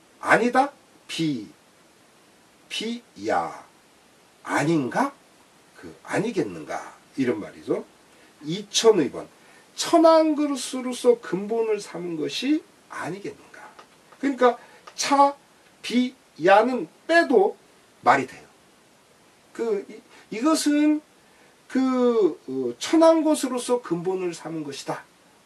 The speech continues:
라고 하는 말을 강조하기 위해서 차, 비, 야를 집어넣은 거죠. 비호 그렇지 않은가? 이, 이게, 이게, 이게 영어로 말하면 태극 캐스톤과 같아요.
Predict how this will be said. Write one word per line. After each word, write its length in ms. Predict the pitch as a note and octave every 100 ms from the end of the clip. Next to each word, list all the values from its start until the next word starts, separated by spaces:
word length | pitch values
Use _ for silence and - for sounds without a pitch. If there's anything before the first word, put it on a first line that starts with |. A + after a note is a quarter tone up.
| -
라고 340 | D3 F3+ G#3
하는 260 | F3+ F3 F3
말을 640 | D#3+ D#3 - F3+ F#3+ B3+ - _ _ -
강조하기 640 | - E3 E3+ E3+ C#3+ A#2
위해서 460 | G#2+ G#2+ F#3 A#3 B3 _ _ _ _
차, 440 | - - G3 F#3
비, 400 | - A2 A2 G#2 - _ _ _ F#2+
야를 440 | - - E2+ E2+
집어넣은 480 | - F#2+ F#2 F2 F2
거죠. 340 | D#2+ - E3+ - _ _ _ _
비호 440 | - F#3 F#3+ A3 - _ _ -
그렇지 340 | F#3+ G#3+ -
않은가? 320 | F#3 F#3 F#3 - - _ _ _ _ -
이, 20 |
이게, 360 | G#3 G3 F3+ E3+
이게, 360 | D3+ D#3 C3+ -
이게 240 | C#3+ B2 - _ A2
영어로 340 | C3+ F#3+ E3+
말하면 280 | C3 - -
태극 280 | - C#4 C4+
캐스톤과 540 | - B3 - - C3 -
같아요. 340 | - - _